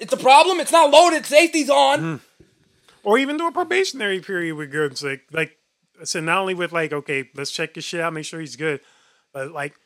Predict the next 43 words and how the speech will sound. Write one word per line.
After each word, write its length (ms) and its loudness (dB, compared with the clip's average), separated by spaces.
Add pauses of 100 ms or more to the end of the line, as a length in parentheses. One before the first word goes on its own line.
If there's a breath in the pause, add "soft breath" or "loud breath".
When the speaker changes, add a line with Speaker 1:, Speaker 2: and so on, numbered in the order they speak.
(200)
Speaker 2:
have 180 -10
a 40 -8
certain 260 -2
amount 200 0
of 80 -4
regis-, 260 -4 (100)
you 120 -14
can't 200 2
have 160 0
this 140 -10
many 240 -4
bullets 720 -4 (180)
in 140 -6
your 100 -6
gun 440 -2
for, 220 -10
like, 320 -6 (220)
six 320 -8
months 460 -8 (220)
or, 140 -10
like, 160 -6
up 140 -8
to, 340 -14
like, 220 -10
up 140 -12
to 100 -12
a 40 -10
year. 320 -4 (680)
Like, 140 -2
oh, 180 2 (140 soft breath)
instead 160 4
of 80 6
buying, 180 8
like, 100 4
a 60 -2
thousand 400 4
rounds, 300 2
you 60 -8
can 100 -6
only 140 -4
have, 120 0
like, 160 -4
maybe 340 -8